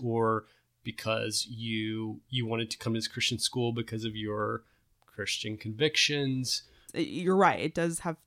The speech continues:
Speaker 2: to do with stereotyping a lot because, um, I, I always considered it a microaggression when someone would,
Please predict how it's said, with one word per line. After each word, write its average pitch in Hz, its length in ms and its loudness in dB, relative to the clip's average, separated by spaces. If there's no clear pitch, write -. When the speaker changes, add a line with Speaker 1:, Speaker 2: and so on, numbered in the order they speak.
Speaker 2:
to - 80 -4
do 160 160 -2
with 165 120 -4
stereotyping 170 600 -4
a 156 40 -2
lot 160 220 -4
because, 156 480 -6
um, 156 500 0
I, 190 260 8
I 196 260 4
always 165 280 4
considered 165 480 -2
it 160 100 -2
a 165 60 0
microaggression 160 1000 -2
when 156 420 -2
someone 175 480 0
would, 160 320 0